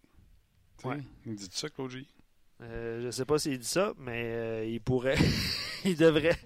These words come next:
Speaker 1: Sais-tu qu'est-ce que nous autres on dit ?
Speaker 2: Vas-y donc.
Speaker 1: Un gros merci d'avoir été là.
Speaker 2: Merci. Moi, je vais, tu sais qu'est-ce que je vais faire ce soir ?
Speaker 1: Non.
Speaker 2: Tu sais, le match
Speaker 1: Match est à dix-neuf heures en passant,
Speaker 2: Oui,
Speaker 1: hein ?
Speaker 2: oui. Tu sais, le match, euh... pas de signification <clears throat> particulière, évidemment, là.
Speaker 1: Les Hurricanes sont à deux points d'une place en série.
Speaker 2: Oui, effectivement.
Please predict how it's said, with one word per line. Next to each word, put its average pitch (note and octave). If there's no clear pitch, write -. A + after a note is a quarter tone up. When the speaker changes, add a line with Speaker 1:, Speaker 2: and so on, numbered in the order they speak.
Speaker 1:
Sais-tu -
qu'est-ce A#2
que -
nous G#2+
autres A#2
on A2+
dit ? B2
Speaker 2:
Vas-y A#2
donc. C#3
Speaker 1:
Un A2+
gros A#2
merci A2
d'avoir F2+
été D#2+
là. D#2+
Speaker 2:
Merci. C3+
Moi, D#3+
je F3+
vais, D3+
tu -
sais -
qu'est-ce G#3+
que F#3
je E3+
vais E3
faire G#3
ce F#3
soir ? G#3+
Speaker 1:
Non. G#2
Speaker 2:
Tu -
sais, D#3+
le C#3
match D3
Speaker 1:
Match F#3
est E3
à D#3
dix-neuf B2+
heures C#3
en A#2
passant, A#2
Speaker 2:
Oui, E3
Speaker 1:
hein ? F#3
Speaker 2:
oui. D3
Tu -
sais, F3+
le C#3
match, D3+
euh... A#2+
pas E3
de -
signification D3+
<clears throat> F#3+
particulière, C#3+
évidemment, B2+
là. F3+
Speaker 1:
Les C3+
Hurricanes F#3+
sont B2
à A2
deux A2
points B2
d'une A2
place G#2
en G#2
série. F#2
Speaker 2:
Oui, C#3
effectivement. B2